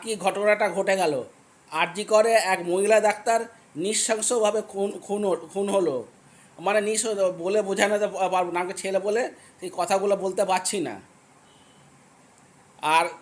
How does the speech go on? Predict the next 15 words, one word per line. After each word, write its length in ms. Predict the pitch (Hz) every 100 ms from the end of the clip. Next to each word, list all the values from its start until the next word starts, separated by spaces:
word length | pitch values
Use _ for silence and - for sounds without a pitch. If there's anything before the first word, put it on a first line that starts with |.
| - -
এই 260 | 185 196
নিয়ে 460 | 220 226 226 233 214
সারা 540 | - 175 196 214 202
ভারতবর্ষ, 520 | 175 175 196 202 214
এখন 180 | 226 208
আমেরিকা 440 | 185 180 196 202 208
জুড়েও 480 | 208 208 233 247 - - 165
মিছিল, 420 | 180 180 220 226
মোমবাতি 520 | 196 190 202 202 214
নিয়ে, 220 | 214 220 220
পতাকা 380 | 196 190 202 208
নিয়ে 160 | 214
মিছিল 300 | 202 196 208
হচ্ছে, 300 | 196 185 175
তার 160 | 151